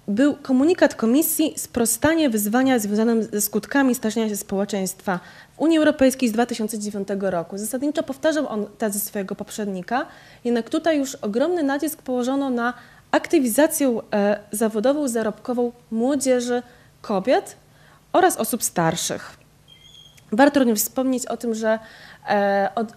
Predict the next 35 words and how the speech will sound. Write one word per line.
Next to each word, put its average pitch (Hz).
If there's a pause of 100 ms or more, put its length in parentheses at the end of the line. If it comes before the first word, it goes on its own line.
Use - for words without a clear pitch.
od 202
dwa 247
tysiące 269
szóstego 220
roku 247
odbywają 226
się 220
fora 330
demograficzne. 196 (460)
Ostatnie 277
w 208
dwa 214
tysiące 277
trzynastym, 233 (340)
e, 196
roku 202
się 208
odbyło, 190 (260)
e, 208
i 220
ostatni 277
raport 233
pochodzi 226
właśnie 226
z -
tego 220
czasu, 202 (260)
natomiast 240
w -
tym 320
roku 277
planowane 214
jest 208
kolejne 196
forum 180